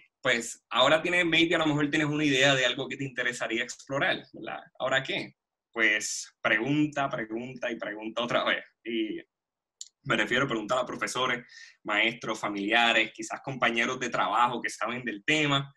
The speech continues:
Eh, o me puedes preguntar a mí. <laughs> Al final voy a dejar mi email para que me puedas hacer preguntas sobre algún tipo de carrera en específico y, y, eh, contento te lo, te, te respondo. Eh,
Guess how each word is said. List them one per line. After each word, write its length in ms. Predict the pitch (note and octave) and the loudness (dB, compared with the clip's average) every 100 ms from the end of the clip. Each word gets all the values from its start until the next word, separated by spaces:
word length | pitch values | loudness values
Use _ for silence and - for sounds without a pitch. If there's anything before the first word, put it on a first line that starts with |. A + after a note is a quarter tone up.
| - _ - | -20 _ -4
Eh, 500 | G#2+ G2+ G2 F#2+ F2+ - _ _ - | 0 0 0 -4 -8 -12 _ _ -2
o 60 | C3 | 0
me 60 | |
puedes 160 | C3 D3+ | 2 0
preguntar 260 | F3+ E3 | 0 2
a 60 | E3 | 2
mí. 260 | D#3 - - | 2 0 0
<laughs> 40 | |
Al 120 | C#3+ | 0
final 340 | C#3 D#3+ C#3 C#3+ | 2 2 4 4
voy 180 | D3+ E3 | 4 6
a 80 | |
dejar 240 | D3+ D3+ D#3 | 6 4 2
mi 200 | D3+ C#3+ | 2 4
email 220 | E3 D3 | 4 4
para 180 | B2 G#2+ | 4 2
que 100 | A2 | 2
me 100 | G#2 | 0
puedas 360 | G#2+ G#2+ A#2+ C#3+ | 0 4 4 2
hacer 240 | - C3+ - | -2 -2 0
preguntas 560 | C3+ B2 B2 A#2+ A#2+ | -2 -2 -4 -4 -4
sobre 180 | A#2+ A2+ | -4 -4
algún 220 | A2 A2 | -4 -6
tipo 220 | A#2 B2+ | -8 -4
de 80 | B2+ | -2
carrera 360 | A2+ A#2 A#2 A#2+ | 0 0 0 -2
en 60 | |
específico 460 | A#2+ A2+ - F#3+ - | -4 -8 -6 -6 -4
y, 120 | G#2+ - _ _ _ _ _ | -6 -8 _ _ _ _ _
y, 520 | B2 A#2+ A2 G#2 - | -2 2 4 4 0
eh, 240 | - G2 - _ | -8 -8 -14 _
contento 460 | - A2+ A2 B2+ C#3+ | -8 -4 -2 0 0
te 80 | B2+ | 0
lo, 280 | A#2+ F#2 - | 0 -2 -4
te, 160 | G2+ | -6
te 160 | - A#2 | -6 -10
respondo. 560 | A#2 - A#2 G#2+ F2 - _ _ - - _ - | -10 -8 -6 -6 -8 -16 _ _ -20 -20 _ 0
Eh, 220 | G#2 F2 | 2 4